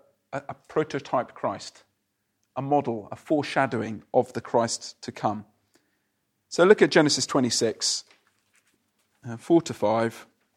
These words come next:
This is what God says to Isaac. God promises Isaac, "I will make your descendants as numerous as the stars in the sky. I will give them all these lands, and through your seed, all nations on earth will be blessed." Why?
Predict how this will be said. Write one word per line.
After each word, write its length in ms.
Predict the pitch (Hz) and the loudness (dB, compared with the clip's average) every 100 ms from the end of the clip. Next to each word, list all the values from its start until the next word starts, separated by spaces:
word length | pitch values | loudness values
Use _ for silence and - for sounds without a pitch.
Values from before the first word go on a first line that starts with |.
| _ - _ _ _ _ _ _ | _ -20 _ _ _ _ _ _
This 120 | - | -4
is 40 | |
what 160 | 147 131 | 4 6
God 180 | 156 131 | 8 6
says 200 | 147 120 | 4 2
to 100 | - 139 | 0 6
Isaac. 640 | 147 131 117 170 - - _ _ _ _ _ _ | 6 6 4 2 -2 -16 _ _ _ _ _ _
God 160 | - 139 | 0 4
promises 380 | 151 143 - 120 | 4 4 2 4
Isaac, 600 | 143 139 - 120 - - _ _ | 6 6 4 0 -2 -18 _ _
"I 160 | 151 196 | 6 8
will 200 | 214 190 | 8 8
make 280 | 160 135 | 8 6
your 140 | 151 151 | 4 4
descendants 520 | 160 - 127 123 120 | 4 4 4 4 0
as 80 | 131 | 0
numerous 440 | 147 202 220 170 135 | 4 6 6 6 4
as 120 | 127 | 0
the 80 | 123 | 0
stars 340 | - 156 143 | 8 8 8
in 80 | 131 | 4
the 80 | 117 | 0
sky. 360 | - 131 139 | 4 8 8
I 20 | |
will 100 | 156 | 6
give 140 | 127 156 | 4 2
them 160 | 151 | 6
all 160 | 170 226 | 6 6
these 240 | 185 147 | 6 4
lands, 400 | 131 117 123 160 - | 4 4 2 -2 2
and 220 | 156 151 | 2 2
through 340 | - 208 254 | 0 2 6
your 480 | 262 214 208 208 208 - | 6 10 12 12 6 -8
seed, 520 | - - 190 190 214 - - _ _ _ _ _ _ | -2 2 4 4 0 -4 -20 _ _ _ _ _ _
all 360 | 190 214 220 220 | 10 12 12 10
nations 520 | 202 202 202 202 190 | 10 8 8 4 4
on 140 | 180 180 | 6 8
earth 240 | 170 - | 8 6
will 80 | 160 | 6
be 100 | 156 | 6
blessed." 580 | 151 143 113 - - - _ _ _ | 8 8 8 2 -6 -14 _ _ _
Why? 480 | 147 165 156 113 104 | 6 10 10 8 2